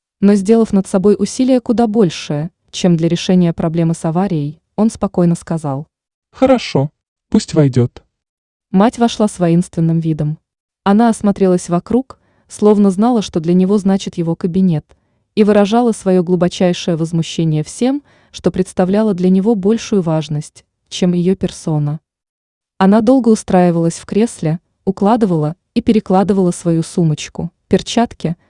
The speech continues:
Speaker 1: расправляла складки платья, недовольно ворча между делом.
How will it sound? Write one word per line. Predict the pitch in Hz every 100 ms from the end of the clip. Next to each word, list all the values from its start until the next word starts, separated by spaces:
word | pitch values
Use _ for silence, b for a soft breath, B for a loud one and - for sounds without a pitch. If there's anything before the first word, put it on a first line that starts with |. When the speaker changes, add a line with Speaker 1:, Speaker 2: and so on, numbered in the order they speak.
| _
Speaker 1:
расправляла | - 196 - 190 202 202
складки | - - 160 -
платья, | - 175 196 - 156 - _
недовольно | 185 180 165 165 165 156
ворча | 151 - 180
между | 165 160 156
делом. | 147 156 143 143